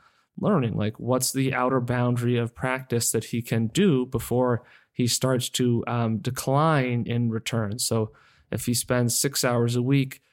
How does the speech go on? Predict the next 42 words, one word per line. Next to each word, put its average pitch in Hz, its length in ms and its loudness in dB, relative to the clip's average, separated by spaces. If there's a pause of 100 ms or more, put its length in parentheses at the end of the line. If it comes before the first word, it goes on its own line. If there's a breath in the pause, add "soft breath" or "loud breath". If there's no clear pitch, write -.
(180)
practicing, 139 760 0 (380)
maybe 127 320 -2
he 120 180 0
gets 120 280 -2
benefit. 160 580 0
But 113 120 -4
then 123 120 0
if 120 100 -4
he 127 80 0
goes 123 220 0
up 120 120 -2
to 117 80 -2
six 131 300 -2
and 120 80 0
a 113 40 -2
half 160 320 0
hours 117 300 0
a 110 60 -2
week, 117 340 -4 (480 soft breath)
now 127 220 2
he's 135 140 2
spending 127 320 0
more 120 180 2
time, 147 360 0
but 120 120 0
maybe 127 280 2
he 120 160 0
gets 120 400 -2 (260)
less 127 460 0
units 131 380 2
of 117 160 0
return 120 720 0 (460)
per 127 180 2
that 123 220 0
time 117 420 0
than 117 140 0
he 117 120 0
did 120 240 0
when 117 160 0
he 113 140 0
was 113 200 0
at 110 280 -2